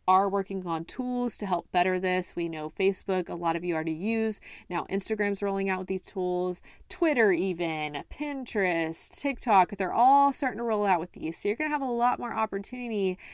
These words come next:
to do these live shopping features outside of, I know a lot of you are using Facebook. So I would urge you to really try out, if you're gonna try two new shopping, live stream shopping areas, I would say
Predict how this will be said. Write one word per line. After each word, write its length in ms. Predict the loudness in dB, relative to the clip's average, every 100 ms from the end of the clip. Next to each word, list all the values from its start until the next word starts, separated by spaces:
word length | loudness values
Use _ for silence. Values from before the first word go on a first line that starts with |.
| -20 -8
to 140 | -6
do 260 | -4 -4 -2
these 260 | -4 -4
live 320 | 0 0 -2
shopping 420 | -4 -2 0 -2 -6
features 440 | -6 -2 -2 -4 -4
outside 580 | -4 -4 -4 2 2 2
of, 160 | -2
I 140 | -2 -2
know 180 | -2 -4
a 140 | -2
lot 120 | -4
of 100 | -2
you 120 | -6
are 100 | -4 -6
using 280 | -8 -10
Facebook. 600 | -8 -6 -6 -4 -6 -6 -10 -20 -20 -20
So 240 | 0 2 6
I 160 | 8 6
would 160 | 4
urge 220 | 2 2
you 160 | 0 -2
to 160 | -2 -2
really 480 | 2 2 2 -2
try 720 | -2 -2 4 8 8 8 4 2
out, 320 | 4 6 4
if 80 | 0
you're 80 | 0
gonna 140 | 0
try 220 | 4 4 4 0
two 340 | -8 -4 -2
new 180 | -2 -2
shopping, 680 | 0 2 2 0 -2 -4 -8 _
live 260 | 2 2 2
stream 340 | -2 -2 -2
shopping 460 | -4 -2 -2 -2 -4
areas, 340 | -2 0 0
I 160 | 0 0
would 160 | 0 0
say 380 | 0 2 0